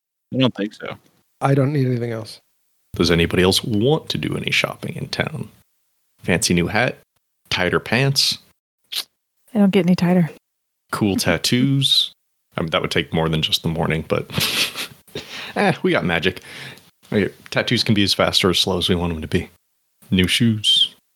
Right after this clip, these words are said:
Speaker 3: sunglasses. Okay.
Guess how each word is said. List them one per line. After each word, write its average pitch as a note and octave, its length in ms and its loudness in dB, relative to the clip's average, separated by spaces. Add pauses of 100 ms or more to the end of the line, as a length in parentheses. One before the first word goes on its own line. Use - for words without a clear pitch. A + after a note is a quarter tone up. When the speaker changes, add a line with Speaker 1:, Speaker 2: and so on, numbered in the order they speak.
(140)
Speaker 3:
sunglasses. F#2+ 880 0 (1120)
Okay. - 240 -4